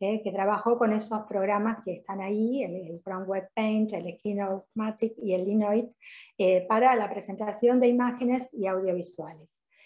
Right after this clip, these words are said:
Estos cursos fueron teórico-prácticos porque en ellos los, los profesores hicieron, este, alguna instancia de evaluación para sus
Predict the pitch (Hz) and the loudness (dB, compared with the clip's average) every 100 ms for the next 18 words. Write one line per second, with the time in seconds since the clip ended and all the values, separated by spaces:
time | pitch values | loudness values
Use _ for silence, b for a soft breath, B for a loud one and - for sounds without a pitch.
0 | b - - 233 285 254 302 302 269 262 | b -8 -4 -2 0 0 0 4 4 4
1 | 247 247 262 285 277 320 320 320 294 254 | 6 4 4 0 2 2 2 0 -2 -2
2 | 214 202 208 196 - 214 247 247 247 208 | -4 -2 0 0 0 2 2 2 -2 0
3 | 180 180 - 170 165 165 180 185 170 247 | -2 -6 -10 -12 -12 -12 -12 -10 0 4
4 | 269 269 - 180 175 254 262 254 208 165 | 4 4 -4 -10 0 4 6 6 2 -2
5 | - 185 190 202 208 - 247 247 220 202 | -8 -8 -2 0 -2 -2 -2 0 0 0
6 | 196 196 - 269 247 180 - | -2 -4 2 2 2 -6 -12